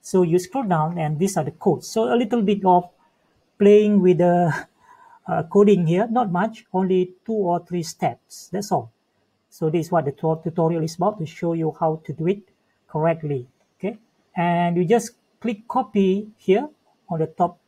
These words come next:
uh, right here, click copy. So you have copied the whole code here, okay? Now go back to the website or to the Google site where you want to embed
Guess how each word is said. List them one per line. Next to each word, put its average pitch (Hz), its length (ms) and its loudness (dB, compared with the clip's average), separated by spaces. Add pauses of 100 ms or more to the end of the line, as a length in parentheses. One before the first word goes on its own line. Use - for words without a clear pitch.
(220)
uh, 147 400 -6
right 170 220 -2
here, 220 300 -6
click 208 220 -6
copy. 208 460 -4
So 160 200 -2
you 151 140 0
have 147 260 -4
copied 185 380 -2
the 165 80 -4
whole 190 540 2 (460)
code 202 220 0 (1040)
here, 135 300 -6 (520)
okay? 220 260 -8 (520)
Now 247 400 2 (120)
go 208 140 4
back 175 320 -2
to 175 180 -2
the 160 180 0
website 180 580 -2 (300)
or 143 180 -4
to 147 100 -10
the 139 80 -4
Google 147 300 -4
site 180 340 -2
where 160 300 2
you 151 100 0
want 151 320 -2
to 139 520 -2 (1700)
embed 156 360 0